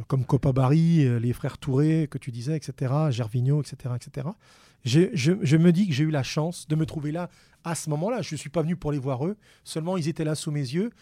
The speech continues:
Et ça m'a, ça m'a beaucoup ému de voir ces minots.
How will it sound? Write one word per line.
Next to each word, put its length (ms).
Et 220
ça 200
m'a, 400
ça 120
m'a 120
beaucoup 300
ému 180
de 60
voir 140
ces 120
minots. 340